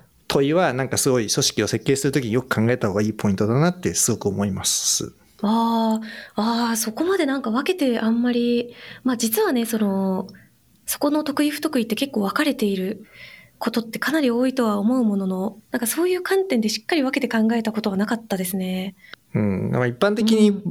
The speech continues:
Speaker 2: うん。
Speaker 1: まあ、私のスタンスはやっぱり専門性の高い組織、まあ、アイティー
Speaker 2: うん。
Speaker 1: ソフトウェアの開発は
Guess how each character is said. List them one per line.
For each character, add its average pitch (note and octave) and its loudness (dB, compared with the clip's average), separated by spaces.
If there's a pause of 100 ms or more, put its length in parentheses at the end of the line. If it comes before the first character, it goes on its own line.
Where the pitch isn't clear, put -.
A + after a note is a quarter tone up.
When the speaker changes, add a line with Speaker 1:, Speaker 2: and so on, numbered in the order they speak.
(140)
Speaker 2:
う F3+ 2
ん。 E3+ 2
Speaker 1:
ま E3 4
あ、 - 2
私 D3+ 2
の F#3 4
ス F#3 -4
タ G#3+ 2
ン G3 4
ス G3 -2
は G#3 6
や F3+ 4
っ F3 -8
ぱ F#3+ 2
り E3 2
専 F3 2
門 F3+ 4
性 F#3 2
の F3+ 2
高 F3 0
い D3+ 0 (840)
組 C3 2
織、 G#2+ -4
ま A#2 2
あ、 G2 0
ア A2+ 0
イ A2+ -2
テ - -4
ィ A2 6
ー G#2 2
Speaker 2:
う - -18
ん。 - -20 (400)
Speaker 1:
ソ - -2
フ - -4
ト B2 2
ウ A2+ 4
ェ A2 2
ア G#2+ 2
の F#2 -4
開 G#2 -2
発 G#2 -2
は G2 0